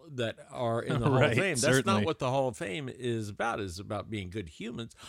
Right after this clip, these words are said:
Speaker 1: Otherwise, Dale Murphy would have been a first ballot.
Speaker 2: Well, he, he's coming up later for me, and my
Speaker 1: <laughs>
Speaker 2: should
Speaker 1: Yeah.
Speaker 2: be, would be better than anybody from this year. But Curt Schilling, I would vote for every single year, uh, without question, because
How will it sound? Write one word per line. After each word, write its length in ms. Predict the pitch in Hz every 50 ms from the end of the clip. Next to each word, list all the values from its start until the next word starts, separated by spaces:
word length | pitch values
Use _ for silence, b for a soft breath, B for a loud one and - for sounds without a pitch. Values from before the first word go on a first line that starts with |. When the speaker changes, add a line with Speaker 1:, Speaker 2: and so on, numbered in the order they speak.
| B B
Speaker 1:
Otherwise, 360 | - 254 262 233 208 185 143
Dale 240 | 110 131 160 175 165 143
Murphy 320 | 139 147 175 - 156 127
would 120 | 123 123
have 60 | 120 117
been 120 | 123 113
a 40 | 107
first 300 | - 120 120 - - -
ballot. 260 | 101 85 - - - _ _ B B B B B B
Speaker 2:
Well, 380 | 151 165 180 190 190 180 151 -
he, 220 | - 151 156 143 -
he's 280 | 147 139 160 196 180 -
coming 280 | - 170 180 180 165 156
up 120 | 156 147 143
later 260 | 151 156 156 143 123
for 120 | - 147 139
me, 300 | 131 139 147 139 123 117
and 100 | 110 113
my 420 | 117 117 113 113 113 117 117 113
Speaker 1:
<laughs> 40 | 110
Speaker 2:
should 340 | 113 - - - 147 151 135
Speaker 1:
Yeah. 40 | 120
Speaker 2:
be, 300 | 127 127 120 120 110 127
would 180 | 131 123 117
be 120 | 113 120 113
better 300 | 104 120 123 127 131 131
than 160 | 113 117 113
anybody 540 | 120 127 135 131 120 113 113 113 110 110 104
from 200 | - 113 110 113
this 220 | 117 123 - -
year. 160 | 117 107 104
But 320 | 104 98 - 123 123 120 - B B B B B B B B B - 165 -
Curt 240 | - 196 240 220 -
Schilling, 420 | - 220 208 196 185 175 165 147
I 240 | 127 143 143 151 156
would 180 | 151 151 131
vote 300 | 110 131 135 135 131 127
for 260 | - 135 131 123 123 113
every 300 | 123 135 131 139 139 131
single 400 | - - - 127 123 120 117 113
year, 500 | 107 107 110 110 110 110 107 104 101 - b b b b b b
uh, 440 | - 123 120 117 113 113 110 110 113 127
without 520 | 147 131 127 117 - 139 120 113 110 -
question, 600 | - 135 117 101 - - - 104 87 85 95 - -
because 680 | 139 131 117 - 139 135 131 127 123 120 110 - -